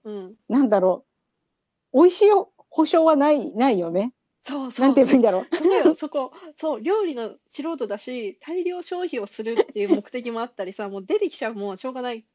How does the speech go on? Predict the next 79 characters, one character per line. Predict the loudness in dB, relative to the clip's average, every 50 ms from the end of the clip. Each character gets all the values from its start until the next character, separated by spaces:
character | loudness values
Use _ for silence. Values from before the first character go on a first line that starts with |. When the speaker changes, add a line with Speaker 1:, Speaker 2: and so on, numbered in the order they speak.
| _
Speaker 1:
か | -18 -16
ら | -14
さ、 | -12 -12 -12 -12
弾 | -12 -10 -10 -10
く | -8 -4
も | -4 -4
の | -4 -4 -8
食 | -10 -8
べ | -8 -8
る | -8
か | -8 -4 -2
ら | -2 -2
さ、 | -2 -2 -8 -8 -8
Speaker 2:
そ | -10 -18 -20 -20 -20 -20 _ _ -8
う。 |
Speaker 1:
も | -8 -8 -8 -10
う | -12 _ _ _
白 | -12 -10 -8
菜 | -6 -4 -4 -2
の | 0
時 | 2
期 | 4 4 4
だ | 2
っ |
た | -2 -6 -8
ら | -6
も | -6 -6
う |
ず | -6 -8 -10
っ |
と | -10 -10 -12
白 | -12 -14 -12 -8
菜 | -8 -8
の | -8 -8
葉 | -12
っ | -12
ぱ | -12 -12
ば | -12 -12
っ | _
か | -10 -10
り | -10 -10
食 | -10
べ | -12 -12
て | -12 -12
る | -14 -14
み | -14 -16
た | -16 -16
い | -16
な | -14 -12
さ、 | -10 -10 -10
も | -10 -8
う | -4
鍋、 | -2 -2 -2 -2 -4
鍋、 | -6 -6 -4 -4 -4
鍋、 | -4 -4 -4 -6 -6 -8 -14 -20 -20 -18 -18 -14 -10
な | -10 -10
ん |
か | -8 -8 -10 -10 -10 -12 -16 -12
ト | -6 0
マ | 0 0
ト | 0 0
鍋、 | -2 0 0 -2 -2 -4 -12 -10 -8 -8 -8
<laughs> | -8 -10 -10 -10 -10 -8
鶏 | -10 -10 -6 -4 -4 -2 -2
鍋、 | -2 -4 -6 -8 -10 -10 -12 -10 -8 -6
味 | -4
噌 | -2 -2 -2
鍋 | -2 0 0 0 -2
み | -2 0 2 2 2
た | 0 -4 -4
い | -2 -2
な | -2
さ。 | -2
Speaker 2:
そ | -4 -10 -8
う | -8
そ | -8 -6 -4 -4 -4
う | -4 _
そ | -14 -14
う。 | -14